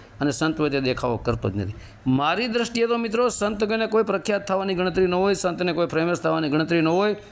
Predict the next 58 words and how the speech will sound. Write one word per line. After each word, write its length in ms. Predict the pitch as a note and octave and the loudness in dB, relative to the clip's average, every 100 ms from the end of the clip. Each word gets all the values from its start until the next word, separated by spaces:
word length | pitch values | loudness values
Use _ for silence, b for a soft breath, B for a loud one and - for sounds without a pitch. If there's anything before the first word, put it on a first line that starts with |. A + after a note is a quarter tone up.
| B B B - | B B B 0
હું 120 | D#3 | 2
ઘણી 160 | C#3+ A#3+ | 4 2
વાર 200 | A#3+ A3 | 2 2
કહું 180 | G#3 | 2
છું 120 | F#3+ G3 | 2 2
કે 80 | |
સાચો 420 | G3 E3+ E3 G3+ G#3 | 2 0 0 2 2
સંત 260 | G3 G3 | 2 0
કોઈ 160 | - F#3+ | 0 2
દી 80 | F#3+ | 2
YouTube 260 | G3 F#3 | 2 2
માથે 260 | F3+ F#3 F#3 | 2 0 0
પોતાનો 360 | F3+ F3+ F#3 | 0 -2 -2
ચહેરો 280 | E3+ F3+ F3+ | 0 0 2
પણ 140 | E3 D#3+ | 0 0
ન 160 | D3+ | 0
દેખાડે, 340 | C3 A#2 A2 G2 B B B | 0 0 -2 -4 B B B
પોતાનો 320 | - F3+ F#3 | -4 -2 -2
નંબર 280 | F3 F#3 G3 | -2 -2 -2
પણ 160 | F3+ F3 | 0 -2
ન 40 | |
મૂકે, 380 | D#3+ D3+ B2 A2+ G2+ - - - - - | 0 -2 -2 -2 -4 -10 -20 -20 -14 -4
હે, 220 | F3+ B3 - - - - - - - - - | -2 -2 -6 -18 -20 -20 -20 -18 -20 -12 -2
કે 80 | F3+ | 0
પોતાનું 400 | F3+ F#3+ G#3 F3+ | 0 0 0 0
નામ 260 | G#3+ B3+ | 0 0
પણ 140 | A3+ A3+ | 0 0
ન 180 | G3 | -2
કહે. 280 | E3 B2+ F#2+ - - - - | -2 -2 -4 -6 -20 -20 -2
તો 80 | D#3 | 2
એવું 160 | E3+ | 2
ન 80 | A#3 | 2
સમજતા 440 | B3 C4 C#4+ C4 A3+ | 0 0 -2 -2 0
કે 80 | |
હું 200 | G3+ F#3 | 2 2
મારું 200 | F#3 F#3+ | 2 0
નામ, 200 | F3 F3 | 0 -2
નંબર 220 | E3+ E3+ E3+ | -2 0 0
ને 100 | E3 | 0
ફોટો 280 | D3 D#3 | 0 0
નથી 100 | D#3 | 0
મૂકતો 280 | D3+ C#3+ D3+ | 0 -2 0
એટલે 140 | C#3+ C#3+ | 2 0
હું 120 | C3+ | 2
કોઈ 120 | C#3 | 0
સંત 300 | C3 C3+ A#2+ | 0 -2 0
છું, 60 | C3+ | 2
એવું 160 | D#3 | 2
ન 80 | G3 | 2
સમજતા. 360 | F#3+ F#3 D3+ C4 | 0 -2 -2 0
આ 280 | D#4+ - | 0 -2
તો 120 | D#3 F3+ | -2 0
હું 100 | F3 | 0
સાચા 280 | E3 E3+ | -2 -2
સંતની 320 | E3+ E3 E3 E3+ | 0 0 0 0
ઓળખાણ 360 | D3 D3+ C#3 | 0 0 -4
આપું 220 | A2+ G#2+ | -4 -4
છું, 80 | G2+ | -4